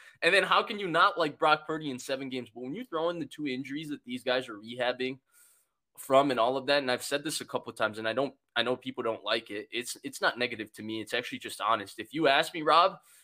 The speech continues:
and you said, "Damn, which one of these two guys is gonna be the forty-niners long-term answer at quarterback?" And you asked me to play the odds, Rob, logically, I would pick neither.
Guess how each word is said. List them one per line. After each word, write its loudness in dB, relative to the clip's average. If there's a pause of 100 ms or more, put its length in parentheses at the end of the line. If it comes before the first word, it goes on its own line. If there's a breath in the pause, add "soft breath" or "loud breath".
(140)
and -4
you 0
said, 0
"Damn, 4
which -4
one 0
of -2
these -6
two -8
guys 4
is -14
gonna -2
be -4
the -2
forty-niners -2
long-term -6
answer -6
at -12
quarterback?" -2 (340)
And -8
you 2
asked 0
me -4
to -4
play -2
the -6
odds, 2
Rob, 4
logically, 0
I 2
would -6
pick -6
neither. -6